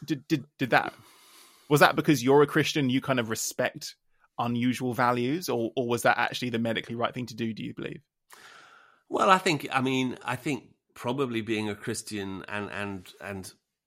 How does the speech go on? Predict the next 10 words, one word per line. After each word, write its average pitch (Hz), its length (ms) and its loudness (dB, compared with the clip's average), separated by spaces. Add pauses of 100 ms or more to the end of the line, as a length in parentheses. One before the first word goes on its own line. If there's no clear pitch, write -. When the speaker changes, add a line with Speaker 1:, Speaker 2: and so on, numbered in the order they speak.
(880)
Speaker 2:
have, 101 340 -8
you 107 120 -12
know, 95 120 -6
I 104 100 -2
talked 107 400 -8
previously 110 520 -4
about 90 600 -4 (480)
expert-expert 104 960 -6
relationships, 82 600 -10
that - 180 -8